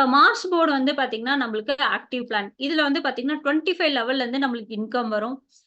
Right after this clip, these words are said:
இதுல, இதுல இருந்தும் வந்து பாத்தீங்கன்னா, உங்களுக்கு ட்வென்டி பர்சன்ட் வந்து எடுத்து வச்சு நெக்ஸ்ட் போர்டுக்கு போறதுக்கு.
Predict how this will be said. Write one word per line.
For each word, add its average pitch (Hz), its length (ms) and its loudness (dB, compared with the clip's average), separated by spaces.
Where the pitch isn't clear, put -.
இதுல, 339 380 4
இதுல 311 320 4
இருந்தும் 359 340 2
வந்து 311 240 -4
பாத்தீங்கன்னா, 262 400 -2
உங்களுக்கு 254 320 -2
ட்வென்டி 262 380 -2
பர்சன்ட் 269 400 0
வந்து 233 340 0
எடுத்து 226 340 -2
வச்சு 226 220 -2
நெக்ஸ்ட் 262 420 -4
போர்டுக்கு 294 380 0
போறதுக்கு. 226 540 -2